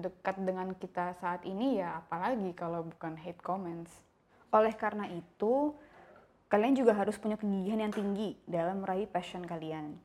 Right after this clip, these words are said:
Di FUYA, kita juga ada program FUYA Lab dan FUYA Coach yang bisa membantu kalian mengenali seberapa gigih kalian dan gimana sih kalian bisa menikmata-, meningkatkan kegigihan tadi.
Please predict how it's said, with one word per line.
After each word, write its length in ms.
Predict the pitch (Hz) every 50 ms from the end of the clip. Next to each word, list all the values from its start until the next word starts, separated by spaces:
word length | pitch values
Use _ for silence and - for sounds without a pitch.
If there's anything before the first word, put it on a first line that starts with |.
| _ _ _ _ _ _ _ _
Di 80 | - 202
FUYA, 560 | 196 - - 196 180 175 170 190 220 247 262
kita 240 | 254 254 233 240 240
juga 240 | 226 233 208 196 185
ada 80 | 185
program 400 | 180 - 196 196 196 190 190 190
FUYA 200 | - 202 180 175
Lab 200 | 165 165 175 180
dan 120 | - 190 190
FUYA 280 | 185 - 185 180 175
Coach 600 | 175 175 156 147 160 185 208 - - - - -
yang 320 | 202 175 170 170 170 180 180
bisa 240 | 180 190 185 - 196
membantu 520 | 185 185 185 180 175 175 175 175 180 175
kalian 240 | 180 175 175 175 180
mengenali 400 | 185 180 180 175 170 170 175 180
seberapa 400 | 175 180 196 185 185 180 185 - 202
gigih 360 | 196 196 196 185 202 202 202
kalian 480 | - 196 180 185 180 190 202 208 202
dan 120 | 185 185 185
gimana 400 | 180 175 185 185 185 196 220 233
sih 240 | - 330 311 311 -
kalian 400 | - - 190 185 185 196 214 226
bisa 160 | 208 214 208 190
menikmata-, 560 | 180 180 180 180 - 180 180 180 - 185 - - - _ _ _ _ _ - - _ _
meningkatkan 640 | - 175 185 185 185 185 180 185 180 - 202 202 202
kegigihan 440 | - 196 190 190 185 185 190 185 180
tadi. 280 | 180 175 175 180 190